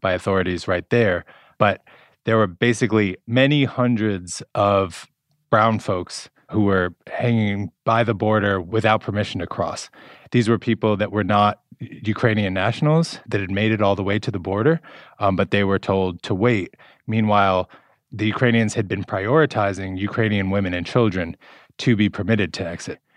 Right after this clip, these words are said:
About a mile back, there was another checkpoint where they literally had everybody separated from one side and another. So on the right side, you had all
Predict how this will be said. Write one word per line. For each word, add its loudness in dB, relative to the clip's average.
About 0
a -2
mile 0
back, -2
there -6
was -4
another 2
checkpoint -4
where -4
they -2
literally 2
had -2
everybody -4
separated 0
from -2
one 2
side 2
and -4
another. -2
So -4
on 0
the -6
right 2
side, -2
you -4
had -6
all 2